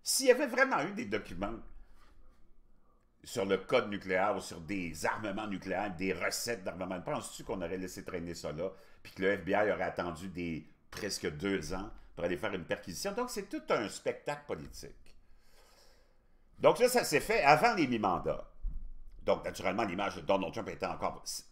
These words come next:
plus salie face à la population américaine, parce que c'est ça le but, c'est de salir l'image de Donald Trump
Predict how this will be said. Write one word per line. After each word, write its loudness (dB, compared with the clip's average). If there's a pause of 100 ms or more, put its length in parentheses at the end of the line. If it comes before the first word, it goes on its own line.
plus -6
salie -4 (580)
face -8
à -2
la 4
population -2
américaine, -6
parce -8
que -6
c'est -8
ça 0
le -4
but, -10
c'est -10
de -16
salir -6
l'image -6
de -8
Donald -4
Trump -8